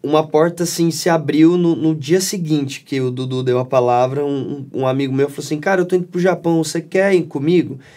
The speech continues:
Consigo umas igrejas lá pra você ministrar, eles pagam sua passagem." Aí eu, "Mano, recebi uma palavra ontem sobre o Japão, fechou." Só que é muito engraçado, porque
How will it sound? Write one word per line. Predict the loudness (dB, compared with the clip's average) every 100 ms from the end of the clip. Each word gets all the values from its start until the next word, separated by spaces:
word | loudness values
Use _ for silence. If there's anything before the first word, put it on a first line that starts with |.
| -20 _
Consigo | -2 -2 0
umas | 0 2
igrejas | 0 2 4 4
lá | 2
pra | -2 -2
você | -2
ministrar, | 0 -2 -2 0 4 6 6
eles | 2 -2
pagam | 0 0 0
sua | -6
passagem." | -4 -4 -2 2 2 2 0 -4 -8 _ _ -20 -20 -20 _ -2
Aí | 2 4
eu, | 4 2 -4 -14 -6
"Mano, | -2 0 0
recebi | -4 -6 -4
uma | -4
palavra | -2 -2 -2 -2
ontem | 0 0 -2 -6
sobre | -8 -8
o |
Japão, | -8 -8 -12 -16 -14
fechou." | -8 -8 -2 2 2 0 -12 _ _ -20 _ _ _ _ -20
Só | -2 2
que | 2
é |
muito | 2 2 2
engraçado, | 2 2 2 2 2
porque | 2 0 4 4 4 4 0